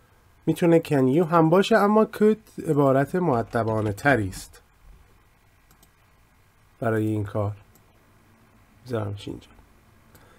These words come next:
جواب می‌تونه چی باشه؟ Sure، البته، و یا no problem. بله.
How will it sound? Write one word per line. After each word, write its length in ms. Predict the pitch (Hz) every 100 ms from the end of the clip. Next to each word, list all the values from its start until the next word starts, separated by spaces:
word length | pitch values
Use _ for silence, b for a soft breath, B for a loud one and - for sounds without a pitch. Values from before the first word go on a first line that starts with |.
| b
جواب 360 | 175 175 233 240
می‌تونه 280 | 233 202 185
چی 140 | 196
باشه؟ 300 | 185 165 160
Sure، 440 | - - 226 117 101 - _ _ _ _ -
البته، 520 | 151 120 113 101 95
و 120 | 113 143
یا 180 | 151 143
no 200 | 185 180 -
problem. 380 | 117 101 101 - _ _
بله. 240 | 127 104